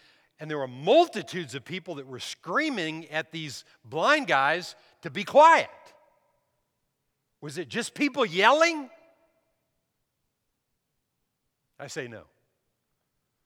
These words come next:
Let's go to the next one. <clears throat> Mark chapter ten. Now they came to Jericho as he went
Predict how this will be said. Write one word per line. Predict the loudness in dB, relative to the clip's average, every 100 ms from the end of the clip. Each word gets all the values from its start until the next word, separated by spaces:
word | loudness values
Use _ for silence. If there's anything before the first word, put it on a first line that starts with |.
| _ _ _ _ _ _ _ _
Let's | -18 -14
go | -12 -12
to | -12
the | -16
next | -16 -18
one. | -20 _ _ _ _ _ _ -20 -18 -18
<clears throat> | -20 _ _ _ _ _ _ _ _ _ _ _ _ _ _ _ _ _ _ _ _ _ _ _ _ _ _ _ _ _ _ _ _ _ _
Mark | -12 -12 -12
chapter | -12 -14 -16
ten. | -20 -20 -20 _ _ _ _ _ _ _ _ _ _ _ _ _ _ _ _ _ _ -20 _ _ _ _ _ _ _ _ _ _
Now | -8
they | -8
came | -6 -10 -10
to | -14
Jericho | -8 -6 -6 -8 -14 -16 -20 _ _ _ _ _ -20
as | -18
he | -16
went | -10 -10